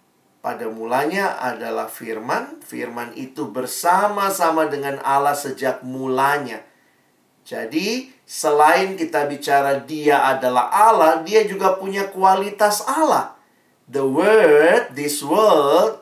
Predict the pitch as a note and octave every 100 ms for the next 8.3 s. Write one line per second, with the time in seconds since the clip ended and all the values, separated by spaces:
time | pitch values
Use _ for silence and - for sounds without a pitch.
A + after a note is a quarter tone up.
0 | _ D3+ D3+ D#3 - - F#3 G#3+ C4 D#4
1 | A#3 C#3+ - - _ _ _ _ _ _
2 | _ _ - _ _ A2+ - - D#3 D#3
3 | D#3+ - C#3+ C#3 C3 C3 C3 - C#3 D3
4 | B2+ G#2+ A2 B2+ C#3 C#3+ C3 B2+ A#2+ A#2+
5 | G3+ A#3 B3+ A3 F#3+ F#3+ - _ _ _
6 | _ _ - D#3+ E3+ E3+ D#3+ D#3 G#3+ F#3+
7 | D#3 F#3 F#3+ D#3 D3+ D3+ A3 D4 C4+ F3
8 | F3+ A3+ A#3+